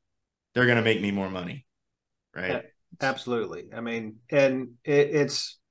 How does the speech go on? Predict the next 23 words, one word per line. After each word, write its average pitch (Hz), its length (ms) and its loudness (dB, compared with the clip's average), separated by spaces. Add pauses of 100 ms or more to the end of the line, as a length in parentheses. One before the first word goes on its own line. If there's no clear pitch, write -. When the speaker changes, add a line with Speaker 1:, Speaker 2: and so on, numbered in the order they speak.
(720)
Speaker 2:
being 160 320 6
present 160 580 4
and 147 140 0
intentional 143 540 2
when 131 140 0
you're 131 280 2
interacting 139 840 2 (220)
with 135 180 2
your 127 140 0
field 131 300 0
teams 117 640 -6 (360)
i-, 143 60 -6
is 127 560 -6
a 135 40 -4
key 127 180 0
to 127 80 0
getting 120 260 -2
there. 113 360 -6 (920)
Uh, 104 220 -8 (380)
I've, 127 220 0 (120)
I've 151 200 0
sent 127 300 -6
several 120 760 -2